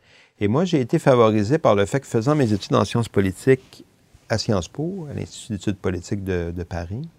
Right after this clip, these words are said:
où le troisième cycle était un troisième cycle totalement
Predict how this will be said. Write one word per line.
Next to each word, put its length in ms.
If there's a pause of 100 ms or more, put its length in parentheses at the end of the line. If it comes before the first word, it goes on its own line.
(600)
où 100
le 80
troisième 360
cycle 300
était 380
un 380 (160)
troisième 360
cycle 420 (440)
totalement 640